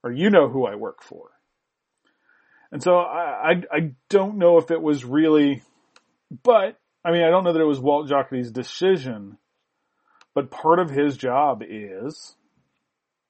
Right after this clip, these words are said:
trying to convince ownership to do what is in the best interest and long term. And it's hard to say,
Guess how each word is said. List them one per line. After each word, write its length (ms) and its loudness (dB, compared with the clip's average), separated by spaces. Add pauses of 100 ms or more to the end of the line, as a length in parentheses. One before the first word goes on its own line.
(840)
trying 420 -2
to 560 -4
convince 800 -8 (100)
ownership 540 -6
to 80 -18
do 420 -16 (100)
what 580 -8
is 440 -16 (140)
in 120 -8
the 60 -12
best 320 -12
interest 480 -20 (120)
and 120 -14
long 220 -14
term. 340 -18
And 160 -16
it's 200 -16
hard 460 -4
to 100 -8
say, 480 -10